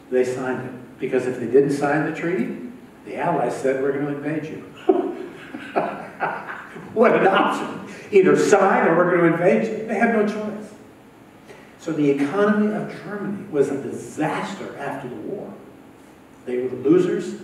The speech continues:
in so many different ways. And so when the Depression came along ten years later,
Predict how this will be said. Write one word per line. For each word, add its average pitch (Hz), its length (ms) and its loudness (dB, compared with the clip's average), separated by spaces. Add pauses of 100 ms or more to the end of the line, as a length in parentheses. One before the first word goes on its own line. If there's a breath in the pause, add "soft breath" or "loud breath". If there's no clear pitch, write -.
in 123 160 -12
so 170 320 -12
many 156 200 -4
different 143 360 -10
ways. - 320 -20 (920 loud breath)
And 156 140 -2
so 160 200 0
when 165 120 0
the 131 100 2
Depression 220 600 -4
came 117 320 0
along 113 240 -6
ten 151 260 -6
years 117 220 -4
later, - 420 -6